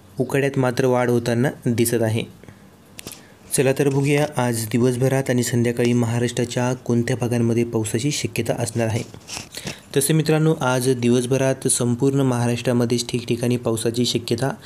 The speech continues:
आहे, परंतु सर्वात जास्त पाऊस कोणत्या भागामध्ये होऊ शकतो याविषयी आपण या व्हिडिओमध्ये बघणार आहोत. तर मित्रांनो, पावसाचा जो जोर आहे तो सर्वात जास्त पुणे विभागातील कोल्हापूर, सांगली, सोलापूर,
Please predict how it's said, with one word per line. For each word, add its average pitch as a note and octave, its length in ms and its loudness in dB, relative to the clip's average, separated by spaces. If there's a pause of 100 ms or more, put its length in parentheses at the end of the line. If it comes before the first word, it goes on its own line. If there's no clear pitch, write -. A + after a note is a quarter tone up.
(300)
आहे, A#2 300 -2 (720)
परंतु C#3 280 2
सर्वात C3+ 280 2
जास्त C3 260 0
पाऊस C3 300 0
कोणत्या B2+ 320 0
भागामध्ये C3 400 2
होऊ B2 120 2
शकतो C3 360 0
याविषयी A#2+ 420 2
आपण B2 280 0
या A#2+ 120 2
व्हिडिओमध्ये A2+ 520 2
बघणार A2+ 360 0
आहोत. A2+ 240 -2 (1160)
तर C#3+ 100 4
मित्रांनो, C#3+ 420 4
पावसाचा B2+ 420 2
जो C#3+ 160 4
जोर C3 240 4
आहे C3+ 180 2
तो C3+ 100 2
सर्वात B2+ 320 2
जास्त B2+ 340 0
पुणे B2+ 340 2
विभागातील B2+ 640 2
कोल्हापूर, A#2+ 560 2
सांगली, A#2+ 400 2
सोलापूर, A#2+ 580 2